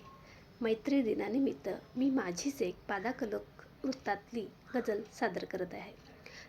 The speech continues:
तत्पूर्वी सर्वांना मैत्र दिनाच्या खूप खूप खूप शुभेच्छा.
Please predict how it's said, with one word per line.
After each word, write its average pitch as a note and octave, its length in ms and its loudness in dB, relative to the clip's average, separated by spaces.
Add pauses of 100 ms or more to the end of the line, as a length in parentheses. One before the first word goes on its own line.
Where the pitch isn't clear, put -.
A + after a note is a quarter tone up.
(120)
तत्पूर्वी A#3 500 2 (380)
सर्वांना A3+ 580 4
मैत्र B3 380 6
दिनाच्या G3+ 520 2 (160)
खूप B3+ 220 -2 (160)
खूप A#3+ 200 -8 (200)
खूप B3+ 260 -2
शुभेच्छा. - 500 -4